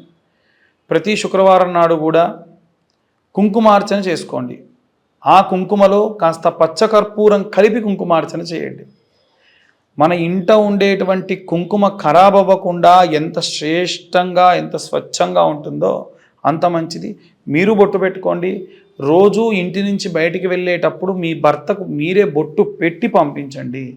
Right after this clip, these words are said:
దాని వలన వారు వెళ్ళినటువంటి పనులు కూడా దిగ్విజయవంతంగా పూర్తి చేసుకుంటారు. అలాగే ఎవరైతే ఉద్యోగం చేసేటువంటి వారు ఉన్నారో, ఉద్యోగస్తులు ఉన్నారో, మీ ఉద్యోగంలో ఏమైనా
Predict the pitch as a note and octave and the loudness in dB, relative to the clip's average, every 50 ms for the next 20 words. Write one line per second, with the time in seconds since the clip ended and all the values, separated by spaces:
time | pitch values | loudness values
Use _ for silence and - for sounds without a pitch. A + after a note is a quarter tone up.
0 | _ _ _ _ _ _ _ _ _ - D3 D3+ E3 F3+ F#3 F3 D#3+ D#3+ E3 F3+ | _ _ _ _ _ _ _ _ _ 0 2 4 4 4 2 0 0 2 2 2
1 | F#3 F#3 E3+ D3+ D#3 D#3 D#3+ D#3 D#3+ D3 D3 D3 D#3 E3+ F3+ F#3+ F#3 F3+ F3 F3+ | 0 0 2 2 4 4 4 2 0 -2 -4 -6 -6 -6 -6 -6 -6 -4 -4 -6
2 | F3 E3+ - F3 - - - - D3+ C#3+ D#3+ F#3+ G#3 G#3 F#3+ - E3 F3 E3+ D3+ | -6 -8 -10 -12 -12 -14 -12 -8 -4 -2 0 2 2 2 2 2 2 0 0 -2
3 | C3+ C#3+ D#3+ C#3+ D3 D#3 G#3 G3+ F#3+ G#3+ G3+ G3 F3+ F3 - - D#3+ E3 D#3+ E3 | -4 -8 -8 -8 -8 -6 -4 0 2 4 4 4 2 -2 -4 -6 -6 -2 2 2
4 | G3+ G3+ G#3 F#3+ E3+ - - - E3+ - D#3 D3 - - D3+ D3 - C3+ C3 - | 2 2 2 -2 -6 -6 -8 -12 -14 -12 -12 -12 -12 -14 -14 -14 -12 -12 -14 -14
5 | - _ _ _ _ _ _ _ _ _ _ _ _ _ _ _ _ _ _ _ | -16 _ _ _ _ _ _ _ _ _ _ _ _ _ _ _ _ _ _ _
6 | _ _ _ _ _ _ _ _ _ _ _ - C3 C#3 D#3 E3 E3+ E3 F3 D#3+ | _ _ _ _ _ _ _ _ _ _ _ -6 0 2 2 4 2 2 -2 -4
7 | C#3 C3+ C3+ C3+ - - - - _ _ _ _ - D#3 D#3+ E3 F#3 F#3+ F#3+ F#3 | -4 -6 -8 -10 -14 -18 -20 -20 _ _ _ _ -4 -2 2 2 4 4 2 0
8 | F#3 F#3 F3+ F3+ E3+ D3+ D3+ D3 D3+ E3+ F#3 G3 F#3+ F#3+ F#3+ F#3 F#3+ A3 A3+ - | 0 0 -2 -2 -2 -4 -8 -6 -2 0 2 2 2 2 0 -2 -2 -6 -12 -16
9 | _ _ - - F3 E3+ E3+ E3+ F3 E3+ E3+ E3+ E3+ E3 D#3+ D#3+ D#3+ E3+ D3+ D#3 | _ _ -10 -4 -2 -2 -2 -2 -2 -4 -4 -2 -2 -4 -4 -4 -4 -2 0 2
10 | D#3 D3 C#3 C#3+ D3 D3 C#3+ C#3+ D3+ E3+ E3+ - - C#3+ C#3+ C#3 C#3 D3+ D#3 E3 | 2 0 -2 -4 -2 -2 -2 -2 -2 -4 -6 -6 -10 -10 -12 -8 -4 -2 -2 0
11 | D#3+ E3+ E3+ - - D3 D3 C#3 C#3 C#3+ C#3 C3+ C3 D#3 D#3+ - A3 - _ _ | 0 -2 -4 -4 -8 -8 -8 -8 -8 -6 -6 -6 -6 -6 -8 -10 -12 -18 _ _
12 | _ _ _ _ _ _ _ _ _ _ _ _ _ _ - D#3 F3 F#3 E3+ D#3 | _ _ _ _ _ _ _ _ _ _ _ _ _ _ -8 -6 -4 -4 -4 -4
13 | D3+ D3 C#3+ F#3+ G3+ G3+ G3 G#3 G#3 G3+ G3 G3+ G3+ G3 F#3+ F#3+ F#3+ F#3+ F#3+ F#3+ | -6 -4 0 0 0 2 2 0 0 0 0 0 0 0 -2 -2 -2 -2 -4 -4
14 | F#3 F#3+ | -2 -2